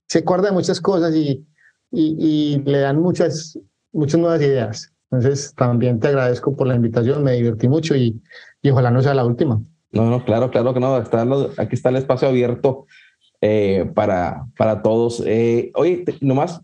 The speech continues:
Speaker 2: si quieres despedirte, eh, ¿dónde te pueden seguir? ¿Qué, qué? Ya platicamos un poco a lo que te dedicas, ¿no? Pero algún proyecto que traigas, que si, si vas a lanzar pros-, prontamente algo, o bien das tus redes y una conclusión final.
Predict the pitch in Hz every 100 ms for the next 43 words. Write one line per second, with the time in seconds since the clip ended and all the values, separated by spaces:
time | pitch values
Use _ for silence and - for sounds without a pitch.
0 | - - 123 139 170 170 170 135 143 151
1 | 170 170 170 123 120 117 110 - 76 90
2 | - 131 165 165 - 143 165 165 131 139
3 | 175 180 180 175 - _ - 135 143 156
4 | 147 - 147 139 143 143 139 - _ -
5 | 120 123 139 113 135 135 135 131 - 127
6 | 120 113 107 101 139 151 151 147 131 113
7 | 123 120 131 123 147 - 107 120 127 135
8 | 131 131 123 113 87 - 113 110 90 110
9 | 117 127 110 117 127 120 - 123 117 127
10 | 123 117 123 117 123 131 135 135 135 _
11 | _ - 101 110 113 120 139 131 120 147
12 | 135 131 135 135 131 113 98 90 87 113
13 | 127 135 110 104 101 110 110 120 113 143
14 | 147